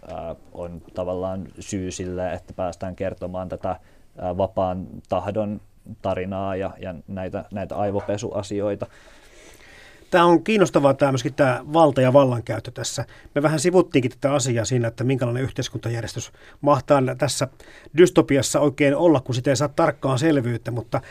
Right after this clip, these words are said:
Speaker 2: mutta se, mikä on tässä ihan niinku selkeä, mistä nytkin puhuttiin, on se, että, että vanhemmathan ovat antaneet vallan tässä. Aleksin vanhemmat Aleksille, mutta myöskin kaikki muutkin tuntuu, että siellä on vaan virkavaltaa, kaduilla tai sitten tätä nuorisojengiä, jotka ovat vallan kahvassa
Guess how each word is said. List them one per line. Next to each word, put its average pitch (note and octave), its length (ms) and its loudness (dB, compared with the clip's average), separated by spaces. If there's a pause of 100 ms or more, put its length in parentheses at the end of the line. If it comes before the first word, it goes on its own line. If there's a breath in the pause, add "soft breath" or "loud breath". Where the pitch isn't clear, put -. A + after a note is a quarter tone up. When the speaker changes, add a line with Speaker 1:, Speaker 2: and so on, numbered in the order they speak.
(280 loud breath)
Speaker 2:
mutta - 140 -4
se, G#3 60 0
mikä A3 260 4
on D#3 80 6
tässä D#3 220 0
ihan D#3+ 140 2
niinku D#3+ 180 4
selkeä, E3 380 6
mistä C#3+ 220 2
nytkin D#3+ 260 2
puhuttiin, C#3+ 400 0
on C3 60 0
se, D3+ 120 2
että, C3+ 240 0 (180)
että C#3 200 -6
vanhemmathan D3+ 520 2
ovat D#3+ 240 0
antaneet C#3 540 2
vallan A#2+ 360 2
tässä. - 360 -8 (640 soft breath)
Aleksin C#3 360 2
vanhemmat C3 320 0
Aleksille, D3 460 2
mutta C3+ 200 -2
myöskin E3 260 2
kaikki F3 320 2
muutkin F3+ 500 2
tuntuu, A#2 300 -2
että - 80 -10
siellä D#3+ 180 2
on C#3 60 2
vaan D#3+ 180 0
virkavaltaa, C#3+ 840 4 (500 soft breath)
kaduilla C#3+ 460 6
tai D#3 200 4
sitten - 160 -8
tätä C#3+ 100 -2
nuorisojengiä, C3 880 0
jotka D#4+ 300 -2 (100)
ovat C#4+ 340 -2 (240)
vallan E3+ 440 2
kahvassa A#2 760 0